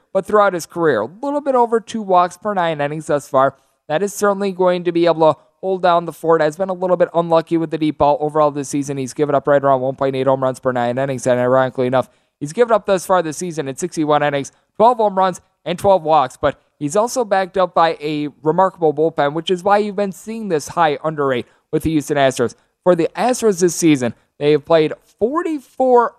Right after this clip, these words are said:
unders, twenty-one overs, and a push, depending upon your closing numbers. So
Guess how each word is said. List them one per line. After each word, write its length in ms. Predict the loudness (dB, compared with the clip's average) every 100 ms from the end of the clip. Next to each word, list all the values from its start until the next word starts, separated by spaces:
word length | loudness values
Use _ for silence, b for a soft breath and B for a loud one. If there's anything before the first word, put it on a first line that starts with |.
| 0
unders, 500 | 2 2 0 0 -6
twenty-one 720 | -2 -2 -2 -2 2 2 2 -2
overs, 380 | -2 -2 -6 -6
and 220 | -4 -4
a 40 |
push, 460 | -6 -2 0 0 -2 _ _ -8
depending 360 | -2 -2 -2
upon 300 | 0 2 0
your 160 | -2 -8
closing 760 | _ 2 2 0 -6 -8 -4
numbers. 380 | -2 0 -2 -8
So 260 | 0 0